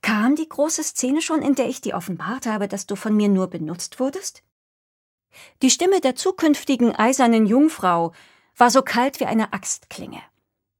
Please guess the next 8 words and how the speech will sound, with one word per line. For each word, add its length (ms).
"Ihr 220
habt 180
euch 160
vorhin 380
sehr 300
deutlich 460
ausgedrückt, 600
Milady." 520